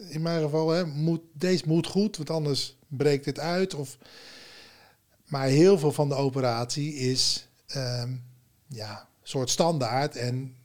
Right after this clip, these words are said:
dan kan je heel erg ontspannen. En, en op zo'n operatiekamer, ja, je, je was in, in slaap,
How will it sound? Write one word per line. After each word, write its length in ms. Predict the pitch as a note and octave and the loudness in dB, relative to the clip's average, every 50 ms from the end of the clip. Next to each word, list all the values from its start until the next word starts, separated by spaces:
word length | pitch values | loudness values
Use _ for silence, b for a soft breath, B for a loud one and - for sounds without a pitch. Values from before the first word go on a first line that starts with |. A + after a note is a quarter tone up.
| _ | _
dan 120 | _ - D3 | _ -12 -4
kan 120 | - D3+ | -2 0
je 60 | B2+ | 2
heel 120 | B2 C3+ C3+ | 2 2 2
erg 120 | C3 B2 C#3 | 2 2 0
ontspannen. 560 | C#3 B2+ - - G3 F#3+ E3+ C#3+ B2+ A#2 A2 | -4 -4 2 4 4 4 4 2 -2 -4 -4
En, 220 | A2+ A#2 A#2 A#2+ | -6 -8 -8 -8
en 300 | B2+ B2+ B2 A#2+ A#2+ A#2+ - - - - | -8 -6 -6 -6 -6 -10 -14 -18 -14 -12
op 100 | C#3+ B2 | -12 -8
zo'n 180 | - C#3 B2 | -6 -4 -4
operatiekamer, 840 | A#2+ B2 B2 C3 C#3+ D3+ E3 E3+ E3 - - - C#3+ B2+ A#2 B2 C3 B2+ | -2 -4 -2 -2 0 0 0 -2 -2 -4 -6 -4 -4 -4 -4 -4 -4 -2
ja, 120 | B2+ B2 | -2 -4
je, 160 | B2+ B2+ A#2+ B2+ | -4 -6 -6 -6
je 240 | B2+ A#2+ B2 A#2+ A#2+ B2 A#2+ A#2+ | -6 -4 -4 -6 -8 -10 -16 -16
was 240 | B2 B2+ B2 A#2+ - | -8 -6 -6 -4 -4
in, 120 | A#2+ A2 - | -6 -8 -6
in 140 | - C#3+ B2+ | -6 -4 -4
slaap, 400 | - - D#3 C#3+ A#2 A2+ D#3 - | -2 -2 -2 -2 -2 -4 -6 -8